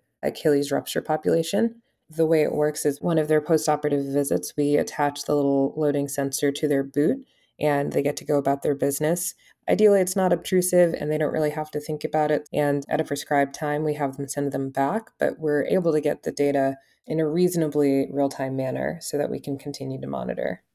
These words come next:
I'd like to add that we do have active collaborations with researchers at the University of Delaware who have expertise in physical therapy and rehabilitation,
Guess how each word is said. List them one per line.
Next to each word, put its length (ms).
I'd 160
like 180
to 140
add 260
that 140
we 100
do 260
have 180
active 320
collaborations 840
with 200
researchers 460
at 120
the 100
University 380
of 80
Delaware 540
who 100
have 100
expertise 680
in 180
physical 340
therapy 380
and 100
rehabilitation, 840